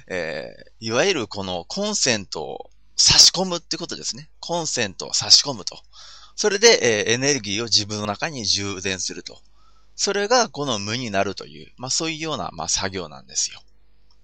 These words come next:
ですから、まあ、禅宗においてはね、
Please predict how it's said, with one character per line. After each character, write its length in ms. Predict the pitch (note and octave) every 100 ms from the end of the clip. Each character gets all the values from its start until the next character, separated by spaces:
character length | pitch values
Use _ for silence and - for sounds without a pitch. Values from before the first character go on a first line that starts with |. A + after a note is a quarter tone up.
| - - - B2+ C#3
で 100 | F#3+
す 100 | -
か 100 | F#3+
ら、 680 | F3+ F3+ C#2 D#2+ - - - - - - -
ま 140 | B2
あ、 40 |
禅 240 | G#2 A2 G#2+
宗 200 | - G#2+
に 120 | G2+
お 80 | G2
い 60 |
て 80 | -
は 80 | C#2+
ね、 220 | G#2+ B2+